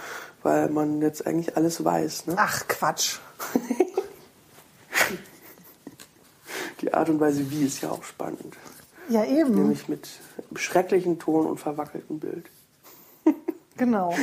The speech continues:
Speaker 2: in, in vier zu drei, was auch
Speaker 1: Ist mir
Speaker 2: nicht
Speaker 1: immer noch ein Rätsel, wie wir die, also dass, dass diese, weil dieser Film hat wirklich keine Mühe gekostet. Es ist total absurd.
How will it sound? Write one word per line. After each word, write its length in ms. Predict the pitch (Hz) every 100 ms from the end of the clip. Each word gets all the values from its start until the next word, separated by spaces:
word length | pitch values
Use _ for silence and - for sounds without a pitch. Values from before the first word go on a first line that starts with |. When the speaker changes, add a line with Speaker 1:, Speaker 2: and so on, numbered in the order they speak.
| -
Speaker 2:
in, 180 | 240 247 233 269
in 100 | 277
vier 240 | 226 277 269
zu 140 | 262
drei, 400 | 240 202 196 190
was 200 | 196 196
auch 160 | 208 220
Speaker 1:
Ist 40 |
mir 80 | 233
Speaker 2:
nicht 120 | 220
Speaker 1:
immer 180 | 170 185
noch 140 | 180 -
ein 180 | 160
Rätsel, 420 | 143 156 165 170 160
wie 140 | 156
wir 80 | 151
die, 160 | 156
also 160 | 151 143
dass, 200 | 151 147
dass 160 | 156 156
diese, 200 | 156 156 - -
weil 140 | 160
dieser 200 | 165 170
Film 240 | 170 190 214
hat 200 | 196 147
wirklich 280 | 151 196 -
keine 280 | - 147
Mühe 260 | 185 233 294
gekostet. 640 | 160 147 151 151 - 147 -
Es 140 | 170
ist 140 | 185 -
total 540 | 202 - 208 262 285 -
absurd. 580 | 214 190 202 254 190